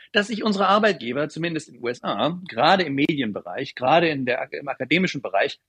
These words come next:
wenn wir uns dann mal richtig, wenn wir richtig mal uns in ein Fettnäpfchen treten und irgendwie was richtig Falsches sagen, dass sie dann einfach ganz schnell in die andere Richtung rennen und uns dazu, damit mit eben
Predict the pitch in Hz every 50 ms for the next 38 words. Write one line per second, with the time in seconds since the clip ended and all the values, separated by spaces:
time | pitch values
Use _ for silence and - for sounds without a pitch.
0 | _ _ _ - 170 175 160 185 233 240 - 214 180 - 202 185 180 180 175 165
1 | 156 147 135 185 226 - - - 202 180 - 185 180 175 175 165 165 165 160 151
2 | 202 202 - 202 156 165 160 156 156 156 160 156 143 - - - - - - 165
3 | 160 151 147 - 185 190 - - 131 117 - - 113 107 - _ - - 107 110
4 | - 147 180 196 180 _ _ _ - 135 - - 170 175 180 170 156 156 139 131
5 | 131 - 190 - - 156 - - 143 170 - 160 143 - 120 101 107 127 165 -
6 | - - - - _ - - 165 - 196 170 175 180 208 226 226 220 208 - _
7 | _ _ _ - 175 196 202 208 - - 175 185 208 - - 202 202 202 202 196
8 | 185 170 175 185 180 170 202 202 208 170 139 113 120 127 135 156 165 170 170 -
9 | 156 - - 165 - - - - - 151 170 160 165 170 170 - - 156 175 180
10 | - - - 165 160 160 165 170 165